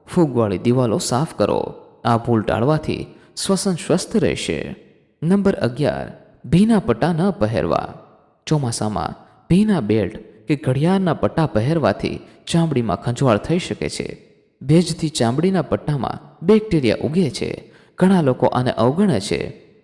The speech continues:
પટ્ટાને દરરોજ સૂકવો અને સાફ કરો.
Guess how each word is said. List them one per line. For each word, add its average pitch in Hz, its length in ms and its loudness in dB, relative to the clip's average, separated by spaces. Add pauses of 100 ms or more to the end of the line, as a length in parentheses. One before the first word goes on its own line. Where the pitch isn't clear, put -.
પટ્ટાને 120 360 0
દરરોજ 160 420 2
સૂકવો 120 380 -2 (340)
અને 202 120 0
સાફ 170 380 -2
કરો. 78 340 0